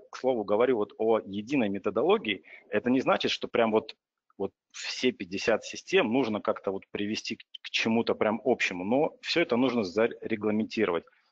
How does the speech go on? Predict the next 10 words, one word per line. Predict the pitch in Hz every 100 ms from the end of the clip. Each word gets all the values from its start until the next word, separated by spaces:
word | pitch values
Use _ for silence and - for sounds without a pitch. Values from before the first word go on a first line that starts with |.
| _
Как | 101 -
минимум | 170 185 131 107
нужно | 139 123 101
вывести | 123 120 - 107
некие | 107 104 -
общие | 107 - 104
алгоритмы, | 101 98 107 104 - 85 - _ _ _ _ _ _ _
общие | 117 - -
процессы | 110 98 - 107 101
управления. | - 101 98 87 85